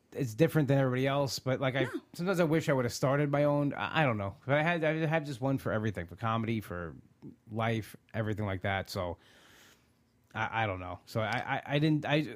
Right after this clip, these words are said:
Speaker 1: by the time I, like, really wanted, was gonna change it, it was too late.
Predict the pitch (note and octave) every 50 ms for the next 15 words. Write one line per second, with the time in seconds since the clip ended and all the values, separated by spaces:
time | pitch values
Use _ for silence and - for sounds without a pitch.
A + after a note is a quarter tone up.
0 | - _ - D#3+ E3 E3 C#3+ F3+ F#3+ F#3+ F#3+ F3+ E3 D3+ - F#2+ D3+ D3 C#3 C#3+
1 | D3+ D3 D3 D3+ C#3+ C3+ C3+ C#3 C#3 C3+ C3+ C3 B2+ G#2+ C3 C3+ B2 C3 C3 A#2+
2 | A#2+ - C3 B2+ C#3 D3 C#3 E3 D3+ A#2 A#2 A2+ G2+ - - C#3+ C3+ A#2 A#2 A#2+
3 | B2+ C3+ C#3